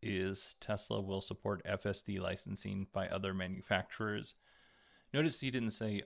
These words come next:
auto manufacturers, he just said manufacturers. A lot of hay is being made about this because he didn't specifically say auto manufacturers,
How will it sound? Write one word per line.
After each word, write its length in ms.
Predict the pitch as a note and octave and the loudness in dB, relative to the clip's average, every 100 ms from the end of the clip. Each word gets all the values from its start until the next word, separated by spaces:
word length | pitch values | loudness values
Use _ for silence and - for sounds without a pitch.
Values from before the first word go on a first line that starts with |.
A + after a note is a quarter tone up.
| - | 0
auto 280 | F#2+ A2+ A#2 | 2 4 4
manufacturers, 800 | A#2 B2+ B2 A#2+ - B2 A#2+ A2 | 2 2 0 0 0 2 2 2
he 100 | G2 | -2
just 160 | G2+ | 0
said 180 | G#2+ G2 | 0 0
manufacturers. 960 | G2+ G2+ G2 G#2+ G#2+ - B2 B2+ B2+ A#2 - | 0 0 0 0 0 0 0 2 0 -6 -4
A 120 | G#2+ | 2
lot 260 | G#2 G2+ G#2+ | 6 8 6
of 120 | G2+ | 4
hay 400 | - A2 G#2 A2 | -2 -2 0 2
is 140 | A2 G#2 | 0 0
being 300 | G#2+ A2 G#2 | 0 2 2
made 220 | G#2 G#2+ | 2 0
about 300 | - G2+ - | 0 0 2
this 260 | A2 A2 | 0 0
because 260 | - G2 G2 | -4 -2 0
he 60 | F#2+ | 0
didn't 200 | G2+ - | -2 -2
specifically 580 | F#2 - G2 G#2 G#2 | -4 -2 -4 -2 0
say 220 | G2 G#2 G2+ | 2 2 2
auto 300 | G2 G2 G2+ | 2 2 4
manufacturers, 880 | G#2 G#2+ - A2 A2 - A#2+ B2 | 2 0 2 2 2 0 2 2